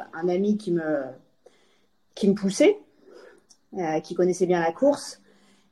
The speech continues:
Et, euh, effectivement, j'étais, euh, j'étais dans la course. Euh, là, sur la Sea to Peak, euh, c'était pas pareil. J'étais, euh, plus en mode, euh,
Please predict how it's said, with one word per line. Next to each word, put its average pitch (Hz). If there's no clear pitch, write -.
Et, 175
euh, 156
effectivement, 180
j'étais, 180
euh, 143
j'étais -
dans 180
la 185
course. -
Euh, 156
là, 185
sur 185
la 165
Sea 175
to 175
Peak, 220
euh, 160
c'était 156
pas 156
pareil. 175
J'étais, 160
euh, 160
plus -
en 156
mode, 165
euh, 143